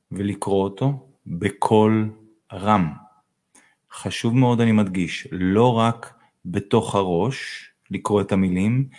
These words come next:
אלא לומר אותם בקול רם, כפי שאני הולך להקריא את המסמך כעת. המסמך הזה הוא אחד החשובים שנכתבו, אחד החשובים שיש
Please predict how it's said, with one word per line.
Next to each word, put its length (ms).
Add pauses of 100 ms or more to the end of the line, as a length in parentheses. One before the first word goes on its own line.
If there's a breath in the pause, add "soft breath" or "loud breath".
(300 loud breath)
אלא 180
לומר 360
אותם 400
בקול 340
רם, 280
כפי 220
שאני 260
הולך 440 (800)
להקריא 680 (420)
את 140
המסמך 540
כעת. 460 (1600)
המסמך 380
הזה 160
הוא 100
אחד 220
החשובים 1000 (680)
שנכתבו, 760 (1800)
אחד 180
החשובים 840 (760)
שיש 680